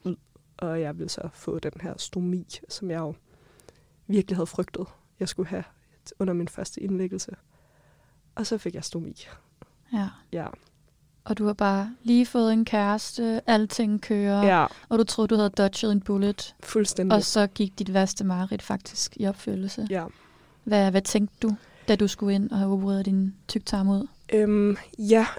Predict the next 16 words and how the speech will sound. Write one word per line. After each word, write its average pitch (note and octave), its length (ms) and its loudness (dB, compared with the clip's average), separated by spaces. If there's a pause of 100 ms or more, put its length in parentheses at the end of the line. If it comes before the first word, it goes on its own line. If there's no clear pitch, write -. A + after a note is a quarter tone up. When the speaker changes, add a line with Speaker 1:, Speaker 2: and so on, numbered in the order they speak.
(100)
Speaker 1:
altså G#3+ 240 4
det G#3 260 0
gik - 180 -10
jo G#3+ 140 2
virkelig, A3+ 340 0
virkelig G3 280 0
stærkt. - 460 -2 (240)
Jeg G3+ 120 0
blev G3 280 4
indlagt, G#3+ 540 0 (100)
øh, G3+ 280 0 (160)
onsdag G#3+ 440 -2 (340)
aften, - 480 -4 (420)
og G3 140 -4
så, - 200 0
øhm, F#3+ 480 0